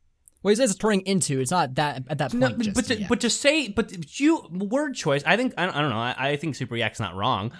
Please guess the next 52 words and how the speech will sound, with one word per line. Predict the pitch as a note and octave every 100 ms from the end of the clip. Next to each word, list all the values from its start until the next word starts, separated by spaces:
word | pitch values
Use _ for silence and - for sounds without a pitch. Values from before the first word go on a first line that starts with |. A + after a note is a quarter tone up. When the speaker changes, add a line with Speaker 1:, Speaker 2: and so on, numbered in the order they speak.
| -
Speaker 2:
I'm | C#3+
saying | F3 G3+ F#3
that. | E3+ C#3+
Um, | D3 C#3 C3
but, | C3+ D3+ -
uh, | E3+
if | D3+ C#3+ C#3 C#3 C#3+ - - - F3+ -
you, | G3+
if | F#3
you're | G3+
gonna | A3 F3+
pick | C3+ G3+
on | E3+ C3+
word | F3+ G#3+
choice | - C#3 -
there, | C3+
Waff, | B2+ C3 C#3
I'm | D3
gonna | C#3
pick | - D3
on | C3+
it | G2+
too. | - F#3 A#2+ E2 G2+ C3+ _ _ _ _ _
I | C3+
mean, | D#3 E3
Speaker 1:
All | -
Speaker 2:
to, |
to | G3
Speaker 1:
right. | F#3
Speaker 2:
say | - B3+
turning | A#3 A3 F#3+ E3
into | A#3 G#3 F3+
is, | D#3+ D3
is | D#3 D3
to | D3+
say | - F#3 G3 G3
that | D#3 C#3+ C#3 - - C#3
it's | D#3 D3+
moving | C#3+ E3 E3 D#3
in | D3
that | C#3+ C3
direction, | C#3 F3+ - G3+
and | C#3+
I |
think | C#3 D3 C3+
not. | F#3 D4+ - _ _ _ _ _ _ _ _ _
I'm | C3
trying | - G3
to | F#3
find | F#3+ F3+ E3+ E3 D3
Speaker 1:
Hmm. | - _ _ _ _ _
Speaker 2:
points. | - F#3 F#3 F3 -